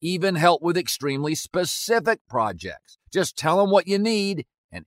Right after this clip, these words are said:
Angie'll find the right solution for you. Get started at N G dot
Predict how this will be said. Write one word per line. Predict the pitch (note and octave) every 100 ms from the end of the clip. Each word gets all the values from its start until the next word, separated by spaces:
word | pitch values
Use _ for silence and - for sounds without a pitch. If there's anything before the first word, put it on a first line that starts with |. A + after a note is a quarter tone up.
| -
Angie'll | D3+ F#3+ G3 A3+ A3+ A3
find | - F3+ E3 E3 E3+ B2 _
the | B2+
right | B2+ A#2 C#3+ E3 G3 -
solution | - G#3 G3+ E3+ E3+ - E3+ E3
for | - E3+
you. | D#3+ D#3 D#3 D3 F#2 - _ G#2
Get | D#3+ F#3+
started | - F3+ F3+ F#3+ D#3+
at | - _
N | E3 F3+ G#3+ A3 A3+
G | F3 A3+ F#3+
dot | G3+ F#3